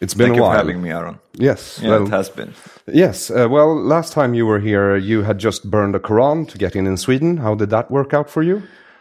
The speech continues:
Speaker 2: Uh, it, eventually it worked, uh, very well. Uh, I believe the last time we spoke, I had not gotten my residence permit yet, my asylum. And, uh, based on, on the videos I've made, including the video of the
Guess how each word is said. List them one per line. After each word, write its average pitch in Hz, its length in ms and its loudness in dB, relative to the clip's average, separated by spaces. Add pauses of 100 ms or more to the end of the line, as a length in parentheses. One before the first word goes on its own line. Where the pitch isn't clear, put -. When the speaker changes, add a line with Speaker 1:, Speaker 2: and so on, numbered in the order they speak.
(140)
Speaker 2:
Uh, 117 560 2 (100)
it, - 520 -12
eventually 143 520 0
it 139 160 -2
worked, 151 380 0
uh, 131 300 4
very 135 300 0
well. 151 380 -2
Uh, 104 220 0
I - 20 0
believe 127 320 0
the 113 100 2
last 120 280 0
time 113 240 -2
we 104 400 0
spoke, - 800 -6 (200)
I 101 140 -2
had 101 160 -4
not 95 320 -4
gotten 95 340 -4
my 92 440 -4 (180)
residence 95 420 -4
permit 127 440 -2
yet, - 280 -12 (240)
my 92 180 -4
asylum. 85 440 -4 (640)
And, 95 560 -4
uh, 95 300 2 (480)
based 120 300 0
on, 101 340 -4
on 95 240 -4
the 90 100 0
videos 120 580 0
I've 92 160 -2
made, 87 260 -6
including 92 420 -6
the 90 80 -4
video 87 340 -2
of 82 120 -8
the 87 320 -4